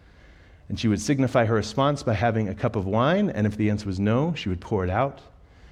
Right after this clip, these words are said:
And if the answer was yes, she would drink it. And then the party was on. But the work was not yet done. From here, she would become known by some pretty cool names. Her,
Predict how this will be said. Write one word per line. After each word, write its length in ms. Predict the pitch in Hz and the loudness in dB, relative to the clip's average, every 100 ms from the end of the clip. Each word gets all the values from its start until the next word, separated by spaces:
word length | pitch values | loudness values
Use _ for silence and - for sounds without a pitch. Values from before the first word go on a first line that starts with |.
| - - | -20 -8
And 60 | 92 | -6
if 60 | 87 | 0
the 100 | 101 | 0
answer 240 | 110 - | 0 -2
was 140 | 90 | -2
yes, 480 | 95 120 143 - - - - - | 2 2 2 -6 -16 -20 -20 -16
she 160 | - | -6
would 140 | 98 87 | -6 -2
drink 260 | 90 87 | -4 -4
it. 160 | - - - - - - - - | -8 -16 -20 -20 -20 -20 -20 -14
And 160 | - 92 | -6 -2
then 120 | 95 | 0
the 80 | 95 | -2
party 280 | - 92 85 | -2 -2 -2
was 160 | 85 | -4
on. 220 | 92 98 67 - - - - - - - | -4 -8 -10 -20 -20 -20 -20 -20 -20 -20
But 100 | - | -6
the 60 | 98 | 0
work 280 | 139 185 185 | 4 4 2
was 140 | 107 | 0
not 200 | 107 95 | 2 0
yet 180 | 92 82 | -4 -6
done. 300 | 85 80 80 - - - - - - - | -6 -6 -8 -16 -20 -20 -20 -20 -20 -20
From 220 | - 123 107 | -2 0 2
here, 520 | - 185 107 107 - - - - - - - - | 2 4 4 2 -4 -18 -20 -20 -20 -20 -20 -10
she 280 | - 170 170 | 0 4 4
would 120 | 131 | 4
become 360 | 120 - 123 | 2 2 4
known 380 | 120 120 117 107 - | 6 4 4 2 2
by 140 | 113 | 2
some 220 | 107 110 101 | 2 0 0
pretty 360 | 113 104 95 | 2 2 0
cool 340 | 95 120 110 101 | 0 2 2 2
names. 580 | 101 98 80 78 - - - | 2 0 -2 -8 -16 -18 -4
Her, 280 | 117 101 | -2 -2